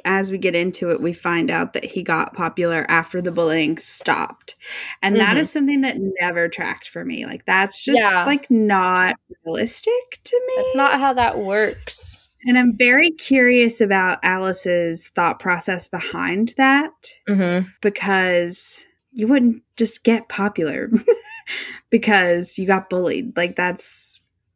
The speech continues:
Speaker 1: the opposite of what would happen.
Speaker 2: Yeah.
Speaker 1: I don't know. It's, it's odd to me. It always, every time that it's
Speaker 2: Yes.
Speaker 1: mentioned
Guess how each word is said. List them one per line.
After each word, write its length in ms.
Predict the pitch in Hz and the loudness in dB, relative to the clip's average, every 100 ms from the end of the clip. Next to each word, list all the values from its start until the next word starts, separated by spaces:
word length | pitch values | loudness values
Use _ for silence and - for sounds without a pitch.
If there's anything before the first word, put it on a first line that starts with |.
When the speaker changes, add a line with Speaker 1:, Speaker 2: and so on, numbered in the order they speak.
| _ _ - | _ _ -2
Speaker 1:
the 160 | 226 - | -2 0
opposite 340 | 226 226 190 165 | 2 2 0 -2
of 80 | |
what 160 | 240 - | -6 -8
would 100 | 175 | -8
happen. 520 | 175 - - - 233 - _ _ - | -6 -8 -4 2 2 0 _ _ -2
Speaker 2:
Yeah. 480 | 226 226 185 170 208 | 2 2 2 0 -2
Speaker 1:
I 60 | |
don't 180 | 190 175 | 0 0
know. 240 | 58 - 196 _ | -2 -6 -12 _
It's, 440 | - 190 - - - | -2 -2 0 0 2
it's 200 | 208 202 | 2 2
odd 260 | 202 180 170 | 0 0 0
to 80 | - | -4
me. 100 | 117 | -6
It 60 | - | -2
always, 480 | 196 220 220 - - | 2 2 2 0 0
every 260 | 226 240 294 | 0 2 2
time 260 | 269 262 | 2 2
that 140 | 240 196 | 2 2
it's 140 | 247 | 2
Speaker 2:
Yes. 340 | 247 190 175 | 4 4 2
Speaker 1:
mentioned 420 | 170 135 104 - | -2 -2 -2 -4